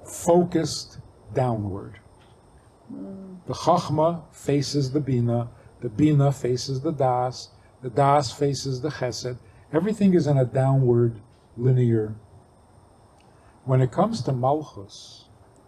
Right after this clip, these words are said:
Speaker 1: the final of the ten attributes, it turns around and faces up.
Speaker 2: Mm.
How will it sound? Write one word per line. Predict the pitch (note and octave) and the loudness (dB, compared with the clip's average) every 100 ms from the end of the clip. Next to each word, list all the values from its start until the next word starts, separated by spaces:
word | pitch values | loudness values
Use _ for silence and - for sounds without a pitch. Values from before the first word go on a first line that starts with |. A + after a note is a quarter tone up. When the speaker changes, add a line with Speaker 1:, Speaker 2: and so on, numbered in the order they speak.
| - - - _ - _ - | -20 -20 -20 _ -20 _ -20
Speaker 1:
the | - | -6
final | - D3+ D#3 B2+ B2+ C3 | 0 2 4 2 0 -2
of | A2+ | -8
the | A2 | -6
ten | - C3+ C3 | 0 0 0
attributes, | C3+ C#3 - A2 F#2+ F#2 - - - - A#2+ - - _ - _ _ _ - - - _ _ _ _ - | -2 -4 -4 -10 -10 -12 -16 -20 -20 -20 -20 -20 -20 _ -20 _ _ _ -20 -20 -20 _ _ _ _ -6
it | C3+ | -6
turns | - E3+ D#3 B2 | -2 0 0 0
around | A#2+ B2 A#2+ G#2+ | 2 2 0 -2
and | G2 | -6
faces | - G#2+ - G2+ | -8 -10 -10 -10
up. | G2 - G#3+ | -12 -12 -14
Speaker 2:
Mm. | G#3 A3+ G3+ | -12 -12 -12